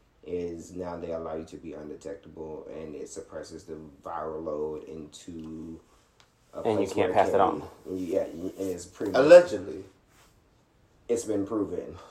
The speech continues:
Speaker 1: that you can't.
Speaker 3: Allegedly.
Speaker 1: It's been proven. It's
Speaker 3: Everybody's
Speaker 1: not allegedly.
Speaker 3: body
Speaker 1: It's
Speaker 3: is
Speaker 1: been proven.
Speaker 3: different.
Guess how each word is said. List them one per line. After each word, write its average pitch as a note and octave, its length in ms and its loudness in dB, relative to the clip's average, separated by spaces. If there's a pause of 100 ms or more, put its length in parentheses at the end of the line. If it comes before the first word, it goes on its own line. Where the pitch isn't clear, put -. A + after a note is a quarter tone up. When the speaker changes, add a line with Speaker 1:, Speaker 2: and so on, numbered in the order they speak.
(120)
Speaker 1:
that - 80 0
you - 60 2
can't. C#3 180 4
Speaker 3:
Allegedly. A#2+ 680 4 (300)
Speaker 1:
It's - 140 -8
been G#2 120 -2
proven. E2 360 -8
It's - 60 -16 (120)
Speaker 3:
Everybody's C3+ 340 8
Speaker 1:
not C#3+ 140 12
allegedly. B2 200 8
Speaker 3:
body B2+ 320 8
Speaker 1:
It's - 140 4
Speaker 3:
is - 80 -2
Speaker 1:
been G2+ 80 0
proven. B2+ 160 2
Speaker 3:
different. F2+ 320 -6